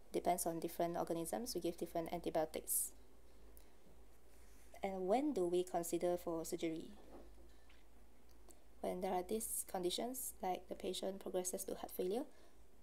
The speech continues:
there is valvular obstruction, repeated emboli, or it is due to fungi, endocarditis, pe-, persistent bacteremia, or others, then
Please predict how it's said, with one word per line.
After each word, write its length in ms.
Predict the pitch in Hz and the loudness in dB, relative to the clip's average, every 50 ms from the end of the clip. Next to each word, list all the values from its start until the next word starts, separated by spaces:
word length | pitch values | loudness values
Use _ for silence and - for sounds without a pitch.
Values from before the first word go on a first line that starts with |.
| - - - - - | -14 -14 -14 -4 2
there 100 | 190 180 | 4 4
is 120 | 180 180 | 4 4
valvular 340 | - - 180 180 190 190 196 - | 4 2 2 4 4 2 2 2
obstruction, 560 | 202 - - - 226 - - 247 247 247 247 | 0 -2 -4 -4 -2 -2 0 2 2 2 2
repeated 340 | 214 180 - - 180 - - | 2 0 0 0 0 2 2
emboli, 520 | 185 180 185 180 180 185 190 196 202 220 214 - - - - - | 2 4 4 4 4 4 2 0 -2 -4 -6 -8 -12 -12 -2 0
or 420 | 196 185 180 180 180 180 185 202 - - - - - - - - - - - - | 2 2 4 2 2 0 0 -2 -6 -10 -12 -12 -12 -12 -12 -12 -14 -14 -8 -2
it 120 | 240 202 | 0 0
is 100 | 196 196 | 2 2
due 140 | - 202 202 | 2 0 0
to 140 | 196 - 185 | 2 0 0
fungi, 680 | 180 - 190 185 185 190 180 196 196 208 220 240 285 285 - - - - - | 2 2 0 2 2 0 2 4 4 4 4 4 2 -2 -6 -10 -10 -6 -6
endocarditis, 840 | 185 190 202 202 - - 180 180 - - 240 277 - - - - - - - - - - - - - - - - - - - - - - | -4 -4 -2 -2 0 0 0 -2 0 2 0 0 0 -2 -6 -8 -8 -10 -14 -14 -14 -14 -14 -14 -14 -14 -14 -14 -12 -12 -12 -12 -6 -2
pe-, 80 | - - - - - | -2 -2 -2 -4 -8
persistent 500 | - - 208 208 - 214 - - 214 208 | 0 2 4 4 4 2 2 0 0 0
bacteremia, 560 | - - - 214 202 202 202 220 233 254 294 302 - - - - - - - - - | -2 -2 0 2 2 2 2 2 0 0 0 -2 -4 -8 -14 -14 -14 -14 -14 -6 -2
or 160 | 196 175 175 | 0 2 4
others, 380 | 180 175 185 180 180 180 - - | 4 4 4 4 4 4 2 2
then 300 | 208 196 196 202 208 208 | 2 2 2 0 -2 -4